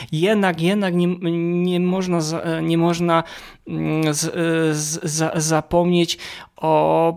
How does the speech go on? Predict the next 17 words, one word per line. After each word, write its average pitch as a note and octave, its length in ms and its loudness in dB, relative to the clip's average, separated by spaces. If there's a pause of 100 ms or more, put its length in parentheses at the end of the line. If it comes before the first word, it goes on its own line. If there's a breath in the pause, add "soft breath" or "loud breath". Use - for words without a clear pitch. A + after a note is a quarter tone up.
(120)
pionerkach, G3 720 2
tak? F3+ 320 0
Bo D#3+ 160 2
jeszcze D#3 220 0
kompozytorka E3+ 840 -2
Kinyo D#3 760 4
Yamashita D#3 880 2
i D3+ 120 -2
Satoe D#3 800 2
Tarashima, D#3 680 2 (380 loud breath)
no D#3 80 0
to E3 120 -8
one F#3+ 300 2
jakby E3+ 300 0
zapoczątkowały E3+ 1080 0
tą, E3 240 -2
em, D#3+ 320 0